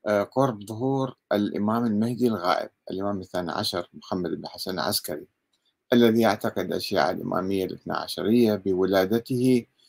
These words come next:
سنة مئتين وخمسة وخمسين من الهجرة، وأنه لا يزال حيًا إلى الآن.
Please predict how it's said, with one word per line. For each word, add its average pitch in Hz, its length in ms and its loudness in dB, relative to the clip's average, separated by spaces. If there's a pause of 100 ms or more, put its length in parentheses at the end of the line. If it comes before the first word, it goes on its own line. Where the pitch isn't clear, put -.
(420)
سنة 117 360 4
مئتين 110 340 2
وخمسة 104 380 -2
وخمسين 92 460 -6
من 85 80 -6
الهجرة، 113 480 0
وأنه 95 840 -2 (260)
لا 98 140 0
يزال 95 280 0
حيًا 95 300 2
إلى 85 260 -4
الآن. 87 320 0